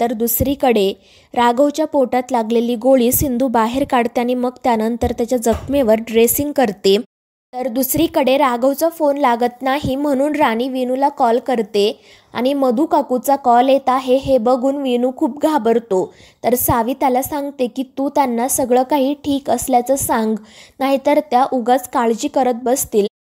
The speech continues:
एकदा का तुझे बाबा शुद्धीवर आले की ते त्यांच्यासोबत बोलतील." आणि त्यावर विनू सुद्धा हो म्हणतो आणि मग तो राणीला सांगतो की, "इथे सगळं काही ठीक आहे, डॉक्टर काकू माझ्यावर उपचार करत होत्या, त्यामुळे आम्ही तुमचे कॉल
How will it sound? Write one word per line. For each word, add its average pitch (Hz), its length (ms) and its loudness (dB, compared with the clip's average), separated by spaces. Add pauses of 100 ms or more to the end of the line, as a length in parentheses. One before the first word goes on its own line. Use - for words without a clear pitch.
(140)
एकदा 254 280 0
का 302 160 0
तुझे 320 360 -4
बाबा 269 320 2
शुद्धीवर 269 560 -4
आले 254 340 0
की 294 160 -4 (160)
ते 285 100 2
त्यांच्यासोबत 254 720 0
बोलतील." 226 560 2
आणि 226 160 -2
त्यावर 233 340 -2
विनू 240 320 -2
सुद्धा 269 440 0
हो 262 200 4
म्हणतो 254 600 0 (340)
आणि 254 220 -2
मग 277 180 0 (180)
तो 320 100 2
राणीला 247 400 2
सांगतो 294 420 0
की, 277 180 0
"इथे 294 240 0
सगळं 254 360 2
काही 285 260 2 (120)
ठीक 262 320 0
आहे, 254 360 2 (400)
डॉक्टर 247 420 2
काकू 294 300 -2
माझ्यावर 262 600 -2
उपचार 269 420 0
करत 269 380 0
होत्या, 269 280 0
त्यामुळे 254 460 0
आम्ही 269 280 -2
तुमचे 269 400 -2
कॉल 240 280 4